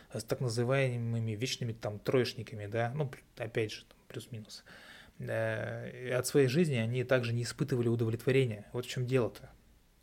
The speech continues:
Они не находили счастья ни в общении с друзьями, ни, э, ни там, э, ни с семьями, да, ни в каких-то там романтических отношениях, потому что, а, некоторые же что думают? То есть, ну, не заладилось, скажем, там, с работом, э, с деньгами, там, с заработком,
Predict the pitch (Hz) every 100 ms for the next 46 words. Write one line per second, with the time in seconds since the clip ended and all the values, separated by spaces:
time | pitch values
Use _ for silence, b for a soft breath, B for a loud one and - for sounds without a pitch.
0 | B B B 120 123 139 131 156 160 131
1 | - 143 - 117 123 131 - 135 120 117
2 | 117 113 160 127 117 113 135 120 120 113
3 | 113 113 110 110 110 110 110 110 - 151
4 | 135 120 110 113 120 113 107 - 135 -
5 | 113 110 117 110 131 - - 123 - -
6 | 135 110 - 120 110 - - B B B
7 | - 123 120 120 120 131 139 131 131 123
8 | 123 - 147 107 104 - 123 117 110 98
9 | 98 - B B B - - 127 - -
10 | 147 185 156 156 190 147 113 - - 117
11 | 107 107 - 120 120 113 107 107 107 107
12 | 107 104 110 113 107 101 113 104 104 104
13 | 110 104 104 -